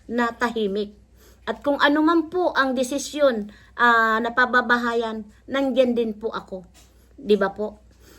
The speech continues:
Kaya alam nyo po, man-, mga kapatid, pakinggan natin po ang boses ni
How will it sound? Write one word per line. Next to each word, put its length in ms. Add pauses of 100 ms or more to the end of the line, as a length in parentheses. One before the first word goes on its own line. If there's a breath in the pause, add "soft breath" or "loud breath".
(140)
Kaya 320
alam 240
nyo 80
po, 160
man-, 320
mga 400
kapatid, 480 (560 soft breath)
pakinggan 640
natin 400
po 240
ang 160
boses 480
ni 320